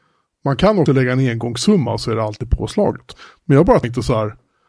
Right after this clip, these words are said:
vad händer med, med den, alltså, tittar, tittar man på B M W historiskt, de, de lever ju rätt länge, länge liksom.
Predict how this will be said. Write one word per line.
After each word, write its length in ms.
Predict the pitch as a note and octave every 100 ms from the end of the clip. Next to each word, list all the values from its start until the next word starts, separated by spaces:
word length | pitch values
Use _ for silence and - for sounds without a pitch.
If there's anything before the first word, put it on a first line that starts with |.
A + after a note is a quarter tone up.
| _ _ _ _ _ _ -
vad 140 | D#3+
händer 440 | D3 F3 D#3+ D3 D3
med, 280 | C#3+ C#3 -
med 440 | D#3 D3 C#3 C3 -
den, 320 | C3 - - _ _
alltså, 220 | C#3+ D#3 C3 C3 _ _ _ - D3
tittar, 200 | C#3 C#3
tittar 220 | - C#3
man 120 | D#3+
på 80 | F#3
B 120 | F3
M 120 | C#3
W 180 | A#2+ F#2+ - _ _ _
historiskt, 340 | - - C3 A2+
de, 180 | C#3+ C#3
de 140 | D3
lever 280 | C3+ G3+ E3
ju 100 | G#2+
rätt 180 | G2+ D#3+
länge, 340 | D#3+ B2+ A3+
länge 320 | - B2+ G#3+
liksom. 320 | - - -